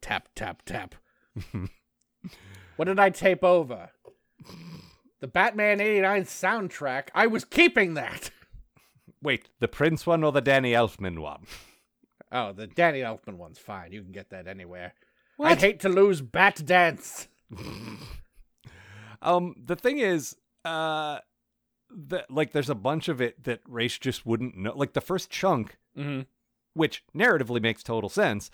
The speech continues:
Speaker 2: starts with Jonah Hex, the mysterious disfigured stranger, coming
Speaker 1: Mm-hmm.
Speaker 2: into the saloon and everyone not trusting him, and, like, that, that very classic sort of cowboy thing.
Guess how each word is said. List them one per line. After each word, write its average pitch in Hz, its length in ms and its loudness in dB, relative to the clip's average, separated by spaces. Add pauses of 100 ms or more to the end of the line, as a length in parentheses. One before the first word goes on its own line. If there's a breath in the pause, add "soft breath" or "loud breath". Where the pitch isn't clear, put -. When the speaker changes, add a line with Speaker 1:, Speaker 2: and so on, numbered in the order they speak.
(140)
Speaker 2:
starts - 420 0
with 110 220 2 (440)
Jonah 104 260 0
Hex, 139 240 0
the 95 300 -6 (340)
mysterious 92 480 -8
disfigured 113 520 -4
stranger, 104 560 -6 (300 soft breath)
coming 151 260 -6
Speaker 1:
Mm-hmm. 92 80 -6
Speaker 2:
into 104 200 -6
the 117 80 -10
saloon 135 520 0
and 87 120 -6
everyone 107 380 -4
not 127 200 -4
trusting - 460 -6
him, 98 240 -6
and, 90 120 -8
like, 95 200 -6
that, 113 220 -4
that 123 120 -2
very 117 220 0
classic 95 420 -10
sort 101 180 -6
of 101 60 -10
cowboy 107 340 2
thing. 92 240 -4